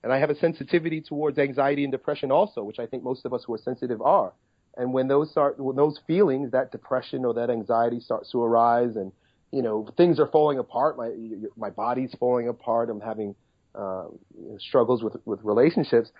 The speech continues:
it's a clear indication that if you don't make some cha-, changes,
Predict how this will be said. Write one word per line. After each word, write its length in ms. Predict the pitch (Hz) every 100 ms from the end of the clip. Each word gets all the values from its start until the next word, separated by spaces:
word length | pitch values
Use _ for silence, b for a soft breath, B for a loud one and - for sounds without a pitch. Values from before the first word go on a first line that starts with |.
| B B
it's 180 | 226 320
a 60 |
clear 680 | - 190 - 233 285 302 254
indication 840 | 220 226 190 - - 233 247 156
that 120 | 143 147
if 80 | 151
you 240 | 185 294
don't 360 | 262 254 262 -
make 240 | 185 240
some 240 | - 165 143
cha-, 340 | - 147 143 _ _ _ _ _ _ _ _ _ _ -
changes, 480 | 185 202 277 294